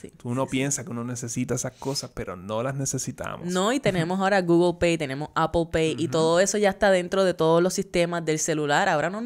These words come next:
Speaker 1: un, hay veces que tú ni siquiera necesitas tener tu teléfono para pagar. Si tú tienes estos retos comprando y teniendo estas compras im-,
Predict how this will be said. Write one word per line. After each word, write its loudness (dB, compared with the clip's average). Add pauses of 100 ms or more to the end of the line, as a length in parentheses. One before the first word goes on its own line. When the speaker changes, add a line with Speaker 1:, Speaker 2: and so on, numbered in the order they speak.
(140)
Speaker 1:
un, -4
hay 0
veces -2
que -2 (120)
tú -2
ni -2
siquiera 0
necesitas -4
tener -6
tu -6
teléfono -2
para -4
pagar. 0 (920)
Si -4
tú 4
tienes 0 (140)
estos 4
retos 6 (140)
comprando 4
y -2
teniendo 0
estas 0
compras 2
im-, -2